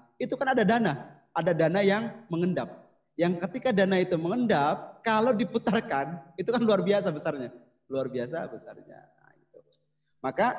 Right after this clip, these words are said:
ulama yang mengatakan ini adalah riba, secara mutlak ini adalah riba, ya mereka mengharamkan.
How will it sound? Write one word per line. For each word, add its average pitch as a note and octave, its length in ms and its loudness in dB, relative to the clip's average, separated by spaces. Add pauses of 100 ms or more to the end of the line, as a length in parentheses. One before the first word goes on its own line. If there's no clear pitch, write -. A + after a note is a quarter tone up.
(300)
ulama G3 320 6
yang G3+ 80 2
mengatakan G3 640 0
ini G#3 240 0
adalah F#3 400 2
riba, D#3 400 -2
secara F#3+ 400 0
mutlak G3+ 320 -2
ini F#3+ 240 2
adalah E3 260 0
riba, B2 380 -6
ya C3 80 -6
mereka B2 240 -8
mengharamkan. F#3 560 -16